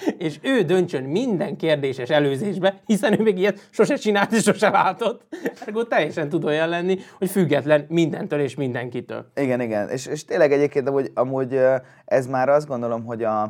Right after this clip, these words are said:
Speaker 2: a Novák Katalinnak a személyébe tényleg nagyon nehéz találni valami fogás, és ezért jól láthatóan a, a baloldali média munkásoknak is ez egy komoly fejt-, fejtörést okozott, és, ö, olyan jó pofa volt, mert hallgattam most a,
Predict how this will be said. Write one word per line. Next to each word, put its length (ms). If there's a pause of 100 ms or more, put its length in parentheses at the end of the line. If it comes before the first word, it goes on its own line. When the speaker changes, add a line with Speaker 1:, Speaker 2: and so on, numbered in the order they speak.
(320)
Speaker 2:
a 420
Novák 280
Katalinnak 460
a 40
személyébe 800
tényleg 280
nagyon 420 (140)
nehéz 420
találni 320
valami 180
fogás, 420
és 120
ezért 380
jól 160
láthatóan 540
a, 180 (380)
a 240
baloldali 520
média 340
munkásoknak 580
is 80
ez 100
egy 120
komoly 300
fejt-, 360
fejtörést 580
okozott, 480 (280)
és, 380
ö, 260 (100)
olyan 420 (120)
jó 160
pofa 240
volt, 240
mert 360
hallgattam 580
most 240
a, 220